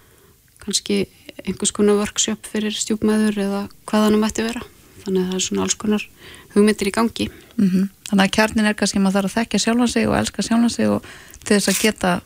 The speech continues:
Speaker 2: farið inn í til dæmis að sameina fjölskyldur.
Speaker 1: Það er akkurat það, sko. Ég,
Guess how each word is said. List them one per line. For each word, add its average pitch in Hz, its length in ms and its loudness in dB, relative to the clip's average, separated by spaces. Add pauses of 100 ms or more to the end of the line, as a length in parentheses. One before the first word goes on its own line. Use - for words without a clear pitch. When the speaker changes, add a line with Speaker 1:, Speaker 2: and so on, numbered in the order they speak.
(140)
Speaker 2:
farið 190 240 2
inn 190 120 4
í 180 100 4 (320)
til 214 100 0
dæmis 175 260 2
að 165 60 2
sameina 170 280 0
fjölskyldur. 190 520 -4
Speaker 1:
Það 214 300 4
er 208 100 2
akkurat 190 360 -2
það, 180 200 -4
sko. - 260 -6
Ég, 202 420 2